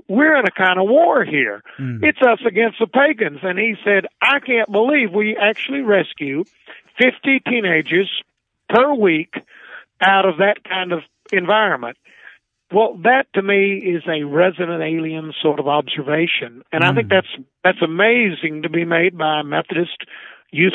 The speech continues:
Speaker 1: pastor in a Methodist congregation in Birmingham, Alabama. But, but there is a sense in which, uh, now the resident aliens' predictions are being lived out in, in some fascinating ways.
Speaker 2: Yeah.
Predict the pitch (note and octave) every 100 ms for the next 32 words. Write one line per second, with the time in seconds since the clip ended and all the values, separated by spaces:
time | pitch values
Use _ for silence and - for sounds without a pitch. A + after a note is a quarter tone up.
0 | - E3 D3+ - F3+ E3+ D3+ D3 D#3 E3+
1 | D#3+ D3+ - E3 D3+ C3+ D3+ E3+ - D3
2 | E3 D#3 C#3 C#3 D#3 D#3+ D#3 D#3+ D#3+ D#3+
3 | D#3 G3 E3 A2 - - - _ - E3+
4 | - - - - _ _ _ - F3+ -
5 | G3+ A#3 G3 - F#3 F3+ - E3+ F3 F3+
6 | - - F3 E3 D#3 - _ E3 F3 G3+
7 | A3 G#3 F3+ - - - _ - D#3+ G3+
8 | G#3 E3 D#3+ F3 F#3+ F3+ E3+ D#3 - C#3
9 | D3 G#3+ - E3 D3 D#3 - - - E3
10 | F#3+ F#3 F3 E3 F#3 D3+ F3 F3+ F3 D#3+
11 | D#3 D3+ D3 - - D#3 D3+ D3+ C#3+ C3+
12 | D3+ - D#3+ E3 F3 F#3 G3+ F3 - -
13 | - - B2+ B2+